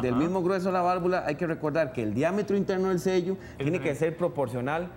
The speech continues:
Speaker 1: al grueso de la guía.
Speaker 2: Y mira, y es, y de verdad está
Speaker 1: Entonces,
Speaker 2: torcido.
Speaker 1: por eso es que cambian sellos y el carro sigue muchas veces mal. Ahora,
Speaker 2: Mira.
Speaker 1: esa válvula, hágale para arriba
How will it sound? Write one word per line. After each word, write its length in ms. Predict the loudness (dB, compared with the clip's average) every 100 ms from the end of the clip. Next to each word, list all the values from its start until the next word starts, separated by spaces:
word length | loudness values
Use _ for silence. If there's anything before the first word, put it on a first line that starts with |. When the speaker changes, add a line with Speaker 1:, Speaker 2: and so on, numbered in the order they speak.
| -18 -6
Speaker 1:
al 360 | -2 -2 -2 -2
grueso 380 | 0 0 0 0
de 80 |
la 120 | 0 -2
guía. 360 | -2 -2 -4 -6
Speaker 2:
Y 80 | -6
mira, 180 | -6
y 60 | -6
es, 160 | -10 -6
y 60 | -4
de 80 | -2
verdad 240 | -4 -8
está 140 | -4 -2
Speaker 1:
Entonces, 260 | 0 0
Speaker 2:
torcido. 160 | 0 0
Speaker 1:
por 140 | 0 2
eso 160 | 0
es 80 | 0
que 140 | -2 -2
cambian 400 | 0 0 0 0
sellos 480 | 0 -2 -4 -6 -10 -4
y 160 | -2
el 100 | 0
carro 280 | 0 0 0
sigue 200 | 0 0
muchas 300 | 0 0 -2
veces 260 | -2 -2 -2
mal. 320 | -2 -2 -4 -10 -16 -20 -20 -20 -18 -2
Ahora, 380 | 0 2 0 -6 -18 -20 -14 -6
Speaker 2:
Mira. 180 | -4 -2
Speaker 1:
esa 300 | -2 0 2
válvula, 500 | 2 0 -2 -2 -4 -8 -18 -20 -10
hágale 360 | -4 -2 0 0
para 340 | 0 2 2
arriba 580 | 0 0 0 0 -2 -4